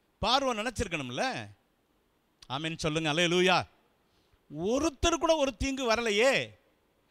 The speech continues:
சும்மா காலத்துலயாவது யாராவது ஒருத்தர் காய்ச்சல் வந்திருக்கு, ஒரு மழை வந்திருக்கு, ஏதாவது ஒண்ணு வந்திருக்கும். ஆனா இப்ப கர்த்தர் காரியத்தை ஆரம்பிச்ச உடனே ஒரு தீங்கு வரல. கை வைத்து சொல்லுங்க. அல்லேலூயா. ஆமென். அப்பதான் அவன் நினைக்கிறான், எங்க?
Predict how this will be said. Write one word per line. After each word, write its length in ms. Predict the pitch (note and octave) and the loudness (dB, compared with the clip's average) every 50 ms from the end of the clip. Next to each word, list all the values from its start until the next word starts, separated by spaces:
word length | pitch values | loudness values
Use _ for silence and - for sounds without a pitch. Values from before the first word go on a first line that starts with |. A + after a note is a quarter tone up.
| _ _ _ | _ _ _
சும்மா 320 | - G#3+ A#3 B3+ D4 D4+ D4 | -12 -10 -8 -6 -4 -4 -4
காலத்துலயாவது 480 | C#4 C#4 C#4 A#3+ A#3 C4 C4+ C#4 C#4 C4+ | -4 -4 -6 -6 -6 -6 -4 -4 -4 -2
யாராவது 480 | B3+ A#3+ A#3 B3 C4 C4 B3+ B3 A3+ | -2 -2 -4 -4 -4 -6 -4 -4 -4
ஒருத்தர் 220 | A3 A3 A3 A3 A3 | -4 -2 -4 -4 -2
காய்ச்சல் 300 | G#3 A3+ A3+ G#3 G3+ A3 | -2 -4 -4 -4 -6 -10
வந்திருக்கு, 320 | A3 G#3+ A3 G#3 G#3 A#3 | -10 -10 -10 -10 -8 -8
ஒரு 100 | A#3+ A3+ | -8 -6
மழை 220 | A3 A3+ A3+ A3+ A#3 | -8 -8 -8 -8 -8
வந்திருக்கு, 380 | A3+ A3+ A3+ A3 A3 G#3 A#3 | -10 -10 -10 -10 -10 -8 -8
ஏதாவது 340 | A3 G#3+ A3 A3+ A#3 A3 G#3+ | -8 -6 -4 -4 -4 -6 -6
ஒண்ணு 60 | G#3 | -6
வந்திருக்கும். 500 | G3+ G3 F#3+ G3+ F#3+ D3+ C#3 B2+ B2 C#3 - _ _ _ - - _ | -8 -6 -6 -6 -6 -4 -6 -6 -8 -10 -14 _ _ _ -20 -16 _
ஆனா 220 | - A3 A#3 A3 G#3+ | -6 -4 -2 -2 -2
இப்ப 260 | G#3+ G3+ - G#3+ G3 | -4 -2 -2 -4 -2
கர்த்தர் 600 | - - G3 G#3 - _ _ - D4+ D4+ C#4 - | 0 0 0 0 -2 _ _ 2 2 2 2 -2
காரியத்தை 560 | - A3 G#3+ A#3+ C4 B3+ B3+ A#3+ G3 - A3 | -6 -4 -4 -2 -2 -4 -4 -6 -6 -4 -4
ஆரம்பிச்ச 380 | G3+ G3+ G#3+ A3 G#3 G3 E3 F#3+ | -4 -4 -4 -6 -8 -12 -10 -10
உடனே 240 | F#3 F#3 F#3+ G3 F3+ | -8 -6 -4 -4 -2
ஒரு 160 | F3+ F3+ E3+ | -2 -2 -2
தீங்கு 300 | C#3+ E3+ E3 D#3+ D3 C3 | -4 -4 -4 -2 -4 -4
வரல. 180 | A#2+ A#2+ A2 - - | -4 -4 -6 -6 0
கை 180 | D3+ D3 D3 | 2 2 4
வைத்து 240 | C#3+ C#3+ C#3 C#3+ C#3 | 4 4 2 2 0
சொல்லுங்க. 300 | - D3+ C#3+ C3+ C3 C#3 | 0 0 0 0 -2 -2
அல்லேலூயா. 480 | C#3 C#3+ C#3 D3 E3 D#3 D3 C3+ A#2+ G#2 G#2+ _ - | -2 -2 -4 -4 -6 -6 -6 -8 -10 -12 -16 _ -10
ஆமென். 600 | C3+ F3 A3+ B3 A#3+ C4 C#4+ C#4 B3 G#3 F3 _ _ _ _ _ _ _ _ _ _ _ | -8 -8 -8 -8 -8 -10 -12 -12 -14 -16 -20 _ _ _ _ _ _ _ _ _ _ _
அப்பதான் 300 | - - - - A3+ G#3+ | -6 0 2 2 2 4
அவன் 240 | C#4+ D4+ D4 C4+ A#3 | 4 2 2 2 0
நினைக்கிறான், 420 | A3 A#3 A#3+ G3 A3 G#3 G3+ F#3 | -2 -2 -2 0 0 0 2 2
எங்க? 420 | G3 A3+ B3 A3 A3+ F#3 B2+ G2 | 0 0 0 2 2 2 2 0